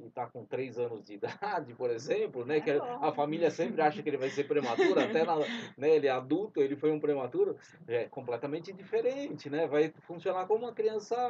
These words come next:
Speaker 1: que
Speaker 2: De
Speaker 1: nasceu de
Speaker 2: três
Speaker 1: quarenta
Speaker 2: anos,
Speaker 1: semanas,
Speaker 2: uma
Speaker 1: né, de
Speaker 2: criança de
Speaker 1: três,
Speaker 2: três anos.
Speaker 1: de
Speaker 3: Eu
Speaker 1: três
Speaker 3: acho
Speaker 1: anos
Speaker 3: que é
Speaker 1: de
Speaker 3: isso que
Speaker 1: idade,
Speaker 3: gera
Speaker 1: né?
Speaker 3: dúvida mesmo, né,
Speaker 1: Aham,
Speaker 3: doutor
Speaker 1: é.
Speaker 3: Maurício? Porque, assim, pra ele,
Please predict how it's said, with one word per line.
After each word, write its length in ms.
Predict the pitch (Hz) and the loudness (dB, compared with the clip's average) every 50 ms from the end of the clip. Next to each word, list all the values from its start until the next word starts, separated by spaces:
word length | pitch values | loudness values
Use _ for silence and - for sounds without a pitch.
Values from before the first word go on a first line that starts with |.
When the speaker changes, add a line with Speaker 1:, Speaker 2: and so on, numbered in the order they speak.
| 233 226 214 208 - - - | -2 -4 -8 -12 -16 -12 -8
Speaker 1:
que 80 | 190 | -6
Speaker 2:
De 0 | |
Speaker 1:
nasceu 260 | 180 170 - - 175 | -4 -4 -2 -2 0
de 40 | 165 | 2
Speaker 2:
três 100 | 202 - 202 | 2 4 4
Speaker 1:
quarenta 260 | 190 185 190 208 - | 4 4 4 4 2
Speaker 2:
anos, 120 | - - | 0 0
Speaker 1:
semanas, 640 | 220 233 254 254 277 277 294 294 269 - 151 147 143 | 2 4 2 4 2 0 -2 0 0 0 2 2 2
Speaker 2:
uma 60 | 143 156 | 2 2
Speaker 1:
né, 120 | 185 170 | 2 2
de 20 | |
Speaker 2:
criança 0 | |
de 100 | 165 170 | 0 0
Speaker 1:
três, 400 | - - 151 175 180 - - - | 0 2 2 2 2 -2 -4 -12
Speaker 2:
três 40 | - | -16
anos. 320 | - - - - - - - | -16 -16 -14 -14 -14 -12 -8
Speaker 1:
de 40 | 160 | -6
Speaker 3:
Eu 80 | 208 233 | -4 0
Speaker 1:
três 220 | 202 165 165 160 | 2 2 2 2
Speaker 3:
acho 80 | 147 160 | 4 4
Speaker 1:
anos 220 | 160 165 170 156 | 4 4 2 0
Speaker 3:
que 60 | 135 | -4
é 20 | 131 | -4
Speaker 1:
de 60 | 220 | -4
Speaker 3:
isso 100 | 226 226 | -2 0
que 60 | 180 | 0
Speaker 1:
idade, 140 | 143 143 143 | 2 2 0
Speaker 3:
gera 240 | 135 127 131 135 - | 0 -2 -4 -4 -2
Speaker 1:
né? 120 | 147 160 | -4 -4
Speaker 3:
dúvida 380 | 156 226 208 226 220 214 233 240 | -4 -6 -10 -10 -8 -6 -6 -4
mesmo, 340 | 233 226 - 135 123 113 214 | -2 -2 -2 0 0 -2 -2
né, 80 | 247 | -2
Speaker 1:
Aham, 100 | 262 - | -2 -2
Speaker 3:
doutor 220 | 214 214 - 226 220 | -4 -6 -6 -6 -6
Speaker 1:
é. 40 | |
Speaker 3:
Maurício? 480 | 214 214 220 247 - 214 - - 226 214 | -4 -4 -2 -2 -2 -4 -4 -6 -10 -8
Porque, 260 | - 226 226 226 - 233 | -6 -8 -8 -6 -6 -8
assim, 220 | 233 233 226 202 196 | -8 -10 -12 -14 -12
pra 280 | - 226 208 196 247 285 | -8 -6 -4 -4 -4 -4
ele, 160 | 302 302 - | -6 -10 -12